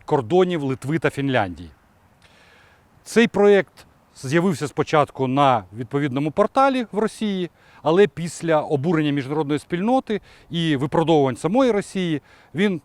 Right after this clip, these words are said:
швиденько звідти зник. Другий випадок — це те, що російські прикордонники зняли маркувальні буйки,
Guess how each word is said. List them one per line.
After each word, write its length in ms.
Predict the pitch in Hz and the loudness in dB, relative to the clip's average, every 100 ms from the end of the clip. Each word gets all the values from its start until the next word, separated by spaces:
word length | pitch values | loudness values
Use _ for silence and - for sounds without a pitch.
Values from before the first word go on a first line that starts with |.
| _ | _
швиденько 460 | - 143 151 151 127 | -6 -2 -2 -2 -6
звідти 300 | 120 123 117 | -6 -8 -10
зник. 240 | 104 95 - _ _ _ _ _ - - - | -8 -10 -12 _ _ _ _ _ -20 -20 -6
Другий 260 | 170 247 | 0 2
випадок — 520 | 240 - 233 208 202 _ | 2 0 0 0 -4 _
це 560 | - - 175 190 185 - - _ _ _ _ _ _ _ _ _ _ _ _ | -14 -4 0 0 0 -4 -18 _ _ _ _ _ _ _ _ _ _ _ _
те, 200 | 185 214 | 2 2
що 480 | - - 156 156 - _ _ _ _ _ _ | 0 -6 0 0 0 _ _ _ _ _ _
російські 460 | 131 147 175 - 135 | -6 -4 -4 -6 -6
прикордонники 800 | 135 127 135 180 208 208 - 202 _ _ _ - | -4 -2 0 0 0 -4 -8 -10 _ _ _ -12
зняли 600 | 117 143 170 156 127 113 - _ | -4 0 4 4 4 -2 -10 _
маркувальні 760 | 131 143 165 156 151 139 131 117 _ _ - | -2 0 0 2 4 2 -4 -6 _ _ -10
буйки, 560 | 113 147 - 202 240 | -4 -4 -4 -4 -4